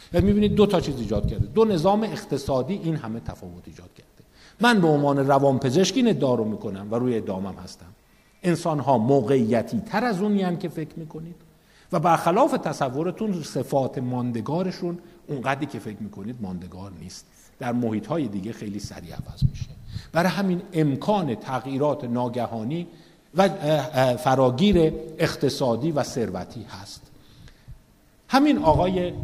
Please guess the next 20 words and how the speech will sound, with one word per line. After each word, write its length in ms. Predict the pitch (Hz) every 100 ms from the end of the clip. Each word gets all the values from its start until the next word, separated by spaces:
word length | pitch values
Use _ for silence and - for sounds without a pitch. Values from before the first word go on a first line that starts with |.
| -
میلانوویچ 840 | 156 147 135 127 127 202 - - - - - - _ _
تو 100 | -
همون 240 | 143 156 147
کتاب 720 | 135 127 127 123 120 - -
گلوبال 520 | 131 143 143 120 120
اینیکوالیتی 880 | 123 113 110 113 101 98 - 208 214 - - _ -
یه 80 |
بحث 320 | 294 180 - 156
قشنگ 460 | 104 98 107 95
داره. 180 | 87 90
میگه 200 | 110 180
من 240 | 214 208
نشستم 560 | 156 131 156 - - 80 - - - _ _ _
تمام 640 | - 185 208 226 139 110 101
کتاب‌های 720 | 160 143 151 143 170 160 104
هزار 440 | 98 131 160 127
و 60 | 104
نهصد 440 | 120 110 151 107
و 40 | 101
شصت 380 | - 214 226